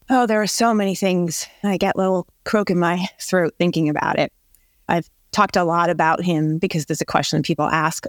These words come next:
a lot. M-, what I know of Jeff and what others is very different. He was a goof,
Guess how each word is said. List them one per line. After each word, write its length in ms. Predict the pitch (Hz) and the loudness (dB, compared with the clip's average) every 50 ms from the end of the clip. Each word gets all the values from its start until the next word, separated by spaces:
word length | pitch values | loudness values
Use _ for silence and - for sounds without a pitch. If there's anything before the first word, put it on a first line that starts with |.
| - - | -6 -2
a 120 | 175 160 | -2 0
lot. 340 | 151 160 156 156 156 156 - _ _ _ _ _ _ _ _ _ _ _ _ _ _ _ _ _ _ _ - | 2 2 2 2 0 0 -2 _ _ _ _ _ _ _ _ _ _ _ _ _ _ _ _ _ _ _ -10
M-, 440 | 147 - 160 196 202 202 196 190 - _ _ - | -6 -4 -2 0 0 0 0 -2 -4 _ _ -4
what 240 | 190 185 190 196 196 | -2 0 2 2 2
I 180 | 196 196 202 | 2 2 2
know 160 | 202 196 190 | 0 0 0
of 120 | 185 175 156 | 0 0 0
Jeff 240 | - 185 165 170 - | 0 0 0 0 0
and 100 | 165 165 | 0 0
what 100 | 156 151 | 2 2
others 260 | 160 156 160 160 - | 2 0 0 -2 -2
is 120 | 160 147 | -4 -2
very 200 | 151 156 156 160 | -2 -2 0 0
different. 440 | 156 160 156 - - - - - - | -2 -2 -4 -4 -4 -4 -4 -4 -4
He 200 | 185 196 196 185 | -2 0 0 2
was 160 | 175 175 165 | 2 0 0
a 100 | 165 160 | -2 -4
goof, 440 | 147 156 - 196 196 190 190 - | -4 -2 0 0 2 0 0 -4